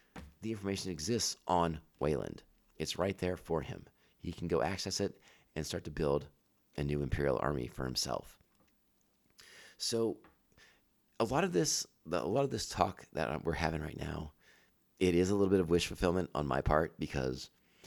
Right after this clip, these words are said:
again, for me, I have loved this trilogy of Star Wars books, uh, for almost thirty years now.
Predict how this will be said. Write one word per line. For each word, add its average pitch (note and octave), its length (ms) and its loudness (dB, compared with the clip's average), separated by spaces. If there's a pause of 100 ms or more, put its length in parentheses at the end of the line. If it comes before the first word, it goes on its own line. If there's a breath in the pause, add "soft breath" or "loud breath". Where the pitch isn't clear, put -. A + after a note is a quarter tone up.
(260 loud breath)
again, F2 300 0 (580)
for F#2 240 0
me, F#2 320 2
I F2 180 2
have E2+ 200 0 (160)
loved F2+ 520 2
this F2 160 -2
trilogy E2 380 0
of C#2 100 -6
Star D2 180 0
Wars C#2+ 180 0
books, - 400 -4 (560 soft breath)
uh, - 120 -6 (760)
for F#2 240 2
almost E2 320 -2
thirty D2 220 2
years C2+ 300 -2
now. - 180 -8